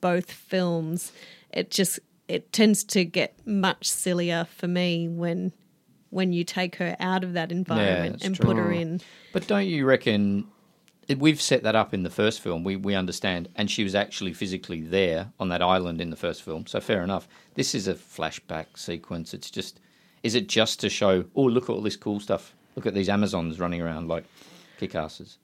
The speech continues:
Speaker 1: Oh, I feel like it's, a lot of films do that where
Speaker 2: Yeah, that's
Speaker 1: you
Speaker 2: true.
Speaker 1: sort of, you know,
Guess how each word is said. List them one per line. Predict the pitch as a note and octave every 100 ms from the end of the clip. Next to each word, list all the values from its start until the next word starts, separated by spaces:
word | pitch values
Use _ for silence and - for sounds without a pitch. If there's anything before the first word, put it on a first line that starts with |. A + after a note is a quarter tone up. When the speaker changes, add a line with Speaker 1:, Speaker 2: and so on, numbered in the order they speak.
| _ -
Speaker 1:
Oh, | D#4
I | A#3+
feel | A#3 C4+ B3+
like | A#3 C4
it's, | A#3 A3 - -
a | A3+
lot | A3+ C4+
of | -
films | G3 F#3 F#3+
do | - F#3
that | F#3 F#3
where | F#3+ F#3+ F#3 F3+
Speaker 2:
Yeah, | - G#2+ B2
that's | G#2+
Speaker 1:
you | A3 A3
Speaker 2:
true. | -
Speaker 1:
sort | G#3
of, | G3+ G3
you | G#3 G#3+
know, | G3+ G3+ G3+ G#3 G3